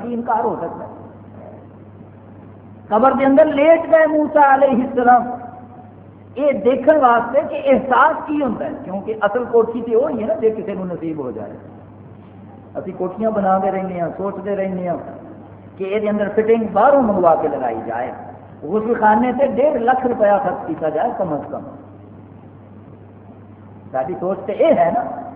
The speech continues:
اصل کوٹھی وہ ہے جی کسی کو مل جائے تو وہ بھی نہیں بے شمارا ملتی، پتہ ہی نہیں لگتا، ہڈیاں بھی نہیں ملتی۔ لیٹے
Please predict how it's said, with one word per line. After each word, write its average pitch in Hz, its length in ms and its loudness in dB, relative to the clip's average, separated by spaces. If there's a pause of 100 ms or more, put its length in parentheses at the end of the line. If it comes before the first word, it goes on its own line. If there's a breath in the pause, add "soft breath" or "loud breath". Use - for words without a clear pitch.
(600)
اصل 294 280 2
کوٹھی 269 420 2
وہ 359 240 6
ہے 370 260 4
جی 370 220 -2
کسی 320 160 0
کو 339 80 2
مل 320 260 6
جائے 254 320 4
تو 233 200 2
وہ 349 100 2
بھی 370 140 0
نہیں 359 140 -4
بے 302 140 4 (140)
شمارا 233 340 2
ملتی، 202 440 -4 (360)
پتہ 214 180 -6
ہی 247 60 -4
نہیں 240 140 -4
لگتا، 190 420 -2
ہڈیاں 247 280 -4
بھی 247 100 -6
نہیں 220 120 -6
ملتی۔ 131 280 -8 (2750)
لیٹے 269 680 4